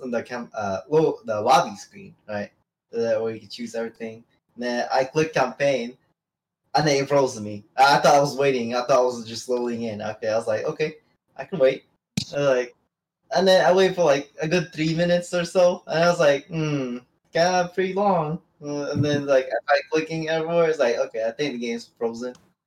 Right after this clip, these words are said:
So at that point, I just, uh, exited the app and then restarted it. Right? I was like, "Okay, it's working just fine now." Okay, and then I went to one single battle.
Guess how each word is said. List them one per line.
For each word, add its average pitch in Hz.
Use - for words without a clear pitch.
So 131
at 123
that 165
point, 139
I 131
just, 131
uh, 120
exited 143
the 139
app 131
and 117
then 117
restarted 117
it. 104
Right? 120
I 135
was 131
like, 131
"Okay, 135
it's 117
working 156
just 151
fine 214
now." 98
Okay, 107
and 123
then 135
I 143
went 180
to 175
one 175
single 202
battle. 135